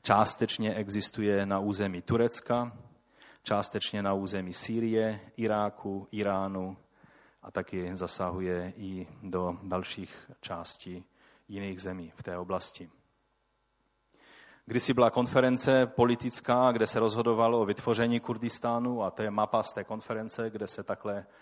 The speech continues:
měl vytvořit Kurdistán. Ovšem to se nikdy nestalo, protože Turci, eh, začali dělat, eh, to bylo, eh, vlastně po první světové válce, tak Turci se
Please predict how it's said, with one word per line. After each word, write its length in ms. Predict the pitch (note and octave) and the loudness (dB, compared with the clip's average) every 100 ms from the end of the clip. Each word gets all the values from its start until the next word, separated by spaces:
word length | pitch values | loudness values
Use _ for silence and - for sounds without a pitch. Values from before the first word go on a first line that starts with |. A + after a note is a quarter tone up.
| - - _ | -20 -20 _
měl 260 | G#2 G2+ F#2+ | -6 -4 -4
vytvořit 460 | G2+ - G2+ F#2 | -4 -4 -6 -6
Kurdistán. 840 | - G#2 G2+ G#2+ - A2 A2 A2 A2 _ _ _ _ - _ | -6 -6 -4 -6 -2 0 0 -4 -10 _ _ _ _ -20 _
Ovšem 560 | G#2 G#2 A2+ G#2 G#2 G2+ - | -8 -6 -4 -4 -4 -8 -10
to 120 | G#2 | -10
se 140 | - | -8
nikdy 260 | G#2 G2+ F#2+ | -8 -8 -6
nestalo, 520 | F#2+ - - A2 A2+ | -4 -4 -4 -2 -2
protože 420 | A2+ F#2+ G2 G2+ | -2 -6 -6 -6
Turci, 560 | F2+ G#2+ G#2 - G#2+ G#2 _ _ _ _ _ | -4 -6 -8 -10 -12 -12 _ _ _ _ _
eh, 220 | G#2 G2 | -10 -8
začali 460 | F#2 G2 - G2+ G2+ | -6 -6 -6 -8 -8
dělat, 500 | G#2 G#2 G2+ - - | -6 -4 -4 -4 -12
eh, 640 | - - F#2+ F#2 F#2 F#2 F2+ | -18 -18 -10 -6 -4 -4 -6
to 120 | G2 | -6
bylo, 380 | F#2+ F#2+ F#2+ - _ _ _ _ _ | -2 -2 -2 -10 _ _ _ _ _
eh, 60 | - F#2 F2+ F#2 F2+ F2 F2 - | -12 -8 -6 -6 -8 -10 -14 -14
vlastně 460 | F2 - G2 F#2 | -10 -10 -8 -8
po 120 | F2+ F2+ | -8 -8
první 260 | G2 F#2+ | -8 -6
světové 400 | F2 G#2 F#2+ F2+ | -8 -8 -6 -2
válce, 500 | F2+ F#2+ G2+ - A2+ | -2 -2 -4 -6 -10
tak 320 | A2 E2+ - | -10 -12 -12
Turci 420 | - F#2 - - F#2+ | -14 -12 -10 -8 -8
se 420 | - F#2 F#2 | -8 -8 -10